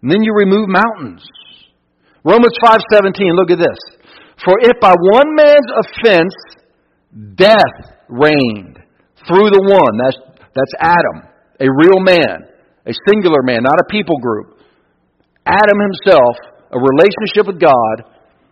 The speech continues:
through his sin and offense, death reigned through him to the entire human race. Much more, everybody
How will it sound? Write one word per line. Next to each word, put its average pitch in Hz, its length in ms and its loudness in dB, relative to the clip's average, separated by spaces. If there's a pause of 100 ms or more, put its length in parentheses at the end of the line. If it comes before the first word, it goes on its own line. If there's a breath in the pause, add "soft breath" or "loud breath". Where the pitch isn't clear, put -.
(260)
through 214 240 2 (140)
his 208 160 4 (160)
sin 208 240 0
and 170 100 0
offense, 165 300 -2 (160)
death 202 320 4 (260)
reigned 190 540 -2 (180)
through 247 300 2 (160)
him 214 120 -2
to 196 60 -4
the 170 140 -2
entire 180 360 2
human 160 200 -4
race. 127 320 -2 (840 soft breath)
Much 175 480 2 (100)
more, 254 300 4
everybody 226 260 2